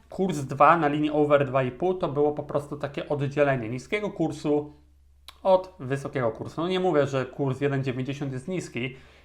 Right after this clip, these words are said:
ale po prostu wyszedłem z założenia, że to będzie, że, mm,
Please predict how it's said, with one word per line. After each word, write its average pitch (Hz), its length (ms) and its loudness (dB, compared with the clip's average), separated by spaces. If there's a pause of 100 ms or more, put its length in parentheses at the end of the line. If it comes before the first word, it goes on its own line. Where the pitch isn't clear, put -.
(180)
ale 185 140 6
po 185 100 6
prostu 180 300 2
wyszedłem 160 360 -2
z 139 40 -4
założenia, 147 600 6
że 143 180 0
to 160 380 6
będzie, 143 720 4 (640)
że, 131 480 4 (140)
mm, 120 280 -8